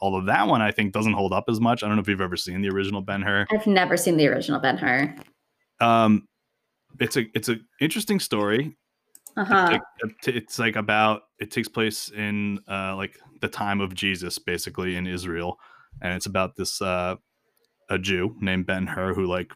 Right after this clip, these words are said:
Speaker 1: runs afoul of the Romans and, like, gets sentenced to slavery and, uh, then comes back and, like, has this whole revenge story against the Romans. And I think he actually encounters Jesus at one point, like, Jesus, who's just, um, you know, li-,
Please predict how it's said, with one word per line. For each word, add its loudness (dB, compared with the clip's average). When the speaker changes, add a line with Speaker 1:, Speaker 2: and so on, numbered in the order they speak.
Speaker 1:
runs -2
afoul -4
of -10
the -6
Romans -4
and, -12
like, -12
gets -10
sentenced -12
to -10
slavery -2
and, -4
uh, -6
then -4
comes -8
back -4
and, -10
like, -12
has -8
this -12
whole -8
revenge -6
story -6
against -10
the -10
Romans. -6
And -8
I -2
think -4
he 2
actually 0
encounters 0
Jesus -2
at -4
one 2
point, 2
like, -8
Jesus, 0
who's -2
just, -2
um, -4
you -4
know, -10
li-, 0